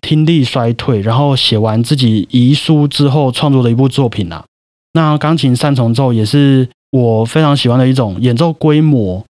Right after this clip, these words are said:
啊，就像你说的，就是干干净净，然后大家呈现一个三角关系的平衡，互相拉扯，然后又互相前进的感觉。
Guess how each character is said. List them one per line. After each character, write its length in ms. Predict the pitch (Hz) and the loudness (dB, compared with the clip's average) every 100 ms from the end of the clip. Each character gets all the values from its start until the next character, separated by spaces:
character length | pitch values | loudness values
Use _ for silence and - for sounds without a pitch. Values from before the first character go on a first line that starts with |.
| _ _ | _ _
啊， 140 | 113 107 | -6 -2
就 220 | 151 151 | 0 -2
像 240 | - 151 | 0 -2
你 80 | 113 | -2
说 220 | 104 110 | -2 -2
的， 120 | 104 87 | -2 -2
就 120 | 135 | -2
是 280 | 127 127 127 - | 0 0 0 -2
干 180 | 135 | -2
干 220 | 135 127 123 | 0 0 0
净 200 | 131 104 | 0 0
净， 220 | 117 98 - | -2 -4 -4
然 100 | 117 | -4
后 100 | 127 | -2
大 140 | 135 135 | 0 0
家 100 | 131 | -2
呈 240 | - 110 | -2 -4
现 220 | 113 127 | -2 -2
一 40 | 120 | 0
个 300 | 113 104 101 | 0 -2 -2
三 240 | - 147 | -2 0
角 220 | 147 113 | 0 -2
关 260 | 104 127 123 | -2 -2 -2
系 140 | - | 0
的 80 | 120 | -2
平 320 | 110 - 101 | -2 -6 -4
衡， 240 | 107 - 87 101 | -4 -4 -6 -10
互 160 | - 139 | -2 0
相 300 | 117 135 135 | 2 2 2
拉 260 | 135 120 131 | 2 0 -2
扯， 300 | - 120 95 | -2 -4 -4
然 140 | 104 | -4
后 120 | 123 139 | -2 0
又 200 | 143 131 | 0 0
互 240 | - 147 | 0 0
相 220 | 131 127 | 0 0
前 300 | 123 - 107 | 0 -2 -2
进 180 | 107 131 | -2 -2
的 80 | 113 | -2
感 220 | 101 95 | -4 -8
觉。 240 | - - | -10 -12